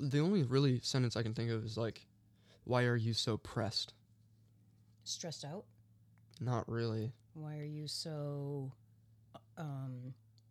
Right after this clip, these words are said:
Speaker 2: down?"
Speaker 1: Mm-mm.
Speaker 2: Um,
Speaker 1: You
Speaker 2: what
Speaker 1: had it kind of, like, one, with one of your first ones.
Speaker 2: Right, when I, when it, when I thought of it as pressed for
Speaker 1: Like,
Speaker 2: time,
Speaker 1: short on time.
Speaker 2: short on time, short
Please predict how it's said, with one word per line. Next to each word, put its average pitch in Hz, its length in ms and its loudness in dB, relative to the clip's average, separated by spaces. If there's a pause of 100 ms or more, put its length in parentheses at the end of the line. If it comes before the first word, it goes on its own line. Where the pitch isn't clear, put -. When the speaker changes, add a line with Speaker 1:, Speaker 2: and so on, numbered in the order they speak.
Speaker 2:
down?" 160 520 -6 (1120)
Speaker 1:
Mm-mm. 113 340 0
Speaker 2:
Um, 135 720 -8
Speaker 1:
You 165 220 6
Speaker 2:
what 143 100 6
Speaker 1:
had 202 100 2
it 226 100 2
kind 139 260 4
of, 123 160 4
like, 113 240 4
one, 120 320 2
with 120 220 0
one 120 160 4
of 120 60 2
your 110 120 2
first - 380 -4
ones. - 380 -6
Speaker 2:
Right, 185 200 -4
when 156 140 -2
I, 143 260 -4 (160)
when 151 180 -6
it, 139 140 -10
when 147 180 -8
I 147 160 -8
thought 180 140 -10
of 175 120 -8
it 156 120 -6
as 147 240 -8
pressed - 440 -14
for 170 120 -14
Speaker 1:
Like, 131 180 2
Speaker 2:
time, - 120 -4
Speaker 1:
short 123 160 4
on 117 120 2
time. 104 240 0
Speaker 2:
short 156 340 -6
on 156 240 -10
time, 156 300 -10
short 170 380 -10